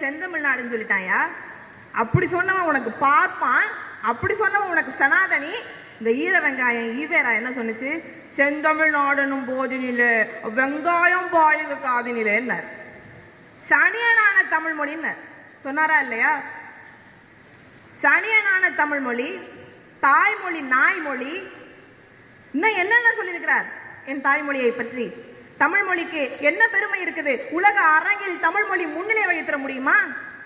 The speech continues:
தமிழ் காட்டுமிராண்டி மொழின்னு சொன்னாருங்க. தமிழ் காட்டுமிராண்டி மொழியாம். என்ன பெருமை இருக்கா தமிழ் மொழிக்கு? யோ, தமிழ் மொழியே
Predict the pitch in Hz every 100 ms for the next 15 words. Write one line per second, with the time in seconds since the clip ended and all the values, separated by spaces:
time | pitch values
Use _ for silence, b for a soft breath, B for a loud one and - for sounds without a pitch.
0 | - - 302 320 415 381 - 320 415 466
1 | 508 466 453 403 381 330 320 311 302 262
2 | 220 190 226 330 - - - - - -
3 | - - - 311 403 392 403 302 370 -
4 | 370 330 302 277 254 269 240 175 - -
5 | - - 294 453 427 381 349 269 233 214
6 | 220 226 220 214 208 175 - - - -
7 | 381 381 - 359 370 392 466 453 453 440
8 | 453 453